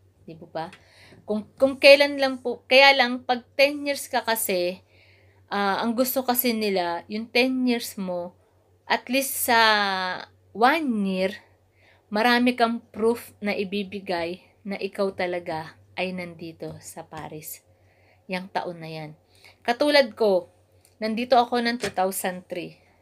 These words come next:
February ako dumating dito, February ten, two thousand three. So, doon sa mga unang, kasi nandito naman ang nanay ko, tsaka yung kapatid ko. Pero ngayon, nandito na rin yung pamangkin ko. Doon sa two thousand three na yun,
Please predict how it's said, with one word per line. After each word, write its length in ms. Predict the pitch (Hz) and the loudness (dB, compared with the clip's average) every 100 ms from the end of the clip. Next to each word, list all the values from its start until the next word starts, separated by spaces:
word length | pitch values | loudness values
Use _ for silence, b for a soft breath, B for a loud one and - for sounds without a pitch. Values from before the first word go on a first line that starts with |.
| b _ _ b b b - | b _ _ b b b -8
February 520 | 202 190 208 202 202 | -6 -2 0 0 -2
ako 160 | 190 196 | -4 -6
dumating 480 | 190 185 185 180 180 | -8 -8 -10 -12 -10
dito, 400 | 175 170 - 180 190 | -10 -12 -10 -8 -8
February 480 | 190 180 170 170 | -10 -8 -8 -10
ten, 240 | - 180 190 | -10 -10 -10
two 120 | 180 | -10
thousand 480 | 170 170 180 180 175 | -10 -10 -10 -12 -14
three. 400 | - 170 185 214 _ b b b b b b b b | -14 -10 -8 -10 _ b b b b b b b b
So, 160 | - 196 | -8 -6
doon 160 | 220 | -2
sa 120 | 285 | 2
mga 360 | 269 285 285 - | 2 2 2 0
unang, 360 | 285 277 269 262 | 0 2 0 0
kasi 160 | 247 277 | -2 0
nandito 320 | 240 196 196 | 0 -2 -4
naman 240 | 190 185 | -6 -6
ang 160 | 170 175 | -8 -10
nanay 360 | 170 170 220 | -10 -6 -8
ko, 320 | - 175 170 185 _ | -4 -4 -4 -6 _
tsaka 280 | - 175 170 | -20 -14 -12
yung 360 | 165 165 160 160 | -12 -14 -16 -18
kapatid 480 | 165 170 165 180 - | -14 -12 -12 -14 -14
ko. 240 | - 160 160 - | -12 -12 -14 -10
Pero 200 | 190 190 | -8 -6
ngayon, 200 | 202 202 | -6 -6
nandito 240 | 190 170 165 | -8 -10 -12
na 120 | 165 | -14
rin 120 | 165 | -14
yung 120 | 165 | -12
pamangkin 480 | 160 165 160 - 170 | -12 -12 -16 -20 -18
ko. 240 | 165 160 - _ B B B B B B _ _ _ _ - | -14 -14 -16 _ B B B B B B _ _ _ _ -6
Doon 160 | 254 | -2
sa 80 | 320 | -2
two 120 | 349 | 0
thousand 480 | 339 339 339 330 311 | 4 4 4 0 0
three 160 | 262 254 | 2 2
na 120 | 226 | 2
yun, 440 | 196 185 190 214 | 2 0 -2 -4